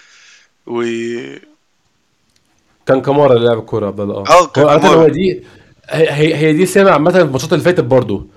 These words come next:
Speaker 2: خسارتنا للثنائيات، لو فاكر جون برنتفورد، الجون كان فيه أربع، خمس ثنائيات خسرناهم كلهم.
Speaker 1: ما بالظبط، اه.
Speaker 2: مم.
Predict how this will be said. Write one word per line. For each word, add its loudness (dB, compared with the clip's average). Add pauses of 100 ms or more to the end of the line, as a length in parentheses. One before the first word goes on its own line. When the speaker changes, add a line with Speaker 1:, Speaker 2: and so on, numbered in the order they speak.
(260)
Speaker 2:
خسارتنا 0
للثنائيات، 0
لو 0
فاكر -2
جون 0
برنتفورد، -2
الجون -2
كان -6
فيه 0
أربع، 0
خمس 0
ثنائيات -2
خسرناهم 0
كلهم. -2
Speaker 1:
ما -6
بالظبط، -4
اه. -6 (800)
Speaker 2:
مم. -10